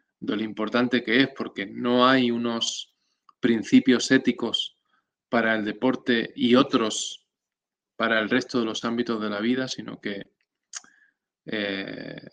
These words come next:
lo que aprendemos y vivimos en el deporte nos va también moldeando como, como seres humanos en, en general. Y lo que podamos inculcar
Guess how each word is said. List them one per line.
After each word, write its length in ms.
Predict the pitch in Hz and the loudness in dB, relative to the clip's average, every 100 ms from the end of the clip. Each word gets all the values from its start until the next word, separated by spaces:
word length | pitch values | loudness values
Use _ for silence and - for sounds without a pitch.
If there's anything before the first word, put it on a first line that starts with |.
| _ | _
lo 180 | - 113 | -6 -2
que 80 | 113 | 0
aprendemos 580 | 113 110 107 131 135 - | 0 0 4 4 4 2
y 60 | |
vivimos 480 | 120 120 139 143 117 | 4 8 8 8 0
en 80 | 113 | -4
el 160 | 107 104 | -6 -4
deporte 600 | 104 123 120 - 139 156 _ _ _ | -2 -2 -2 -4 -6 -8 _ _ _
nos 420 | 113 110 104 - - | -6 -4 -2 -2 0
va 260 | 117 120 - _ _ _ | 0 0 -6 _ _ _
también 480 | - 107 104 117 123 | -8 -6 0 2 2
moldeando 760 | 120 113 107 104 104 120 110 101 | 0 0 0 2 2 0 -4 -8
como, 480 | 107 104 107 107 _ - _ _ | -10 -10 -10 -14 _ -20 _ _
como 240 | - 104 104 | -12 -10 -6
seres 340 | 117 110 - | -4 -2 -2
humanos 540 | 117 113 127 143 143 | -2 0 0 -2 -8
en, 500 | - - 107 - - - 131 _ _ _ _ - | -10 -10 -12 -12 -16 -20 -20 _ _ _ _ -10
en 160 | 113 | -4
general. 480 | 95 98 98 147 139 - _ | -4 -2 -2 0 -2 -6 _
Y 440 | - - - - - | -10 -6 -6 -10 -10
lo 180 | - 110 | -8 -4
que 80 | 117 | -4
podamos 720 | 110 110 123 127 127 - - _ _ | 0 2 2 2 -2 -6 -16 _ _
inculcar 840 | - 135 123 - 110 104 127 113 | 0 2 4 4 2 4 2 2